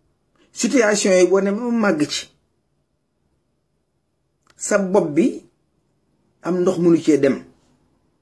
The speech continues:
Mënoo xalaat itam ba kenn mën caa sukkandiku jariñu. Aïssata Tall Sall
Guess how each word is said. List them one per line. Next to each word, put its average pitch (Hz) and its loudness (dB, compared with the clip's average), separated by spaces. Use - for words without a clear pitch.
Mënoo 196 2
xalaat 180 0
itam 175 0
ba 165 0
kenn 220 0
mën 190 4
caa 180 4
sukkandiku 185 0
jariñu. 156 4
Aïssata 196 -2
Tall 190 0
Sall 170 2